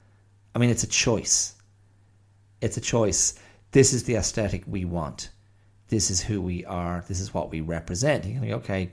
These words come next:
yeah, okay, grand, whatever." Um, I mean, Abercrombie and Fitch was on, it was, it would have been on my kind of peripheral, on the peripheral of my radar. I was aware it was a brand. I kind of thought of it as a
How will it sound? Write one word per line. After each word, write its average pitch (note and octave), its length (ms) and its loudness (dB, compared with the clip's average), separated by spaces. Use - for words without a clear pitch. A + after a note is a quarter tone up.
yeah, G2 200 -2
okay, F2+ 240 -6
grand, F2+ 400 -4
whatever." F#2+ 500 -4
Um, F2+ 360 -2
I C#3+ 40 -2
mean, E3+ 160 6
Abercrombie E3+ 520 8
and G2+ 100 2
Fitch - 280 2
was A#2 120 0
on, C3+ 140 4
it - 60 -4
was, D3 160 2
it G#3+ 80 -2
would G3 280 6
have E3+ 60 4
been B2 100 4
on A2 180 2
my G2 200 0
kind G2+ 240 -4
of F#2 160 -4
peripheral, B2+ 840 6
on A#2+ 120 -2
the A2+ 60 0
peripheral B2 580 4
of G#2 140 -2
my G#2 100 2
radar. F2 640 0
I A#2 100 0
was A2+ 140 2
aware G#2 600 0
it G2+ 120 -4
was F#2 120 -4
a E2+ 60 -2
brand. E2 380 -2
I - 60 -10
kind A#2 200 -2
of G2+ 80 -2
thought G2+ 260 0
of F2+ 80 -2
it F2+ 60 0
as F2+ 180 0
a E2+ 180 -2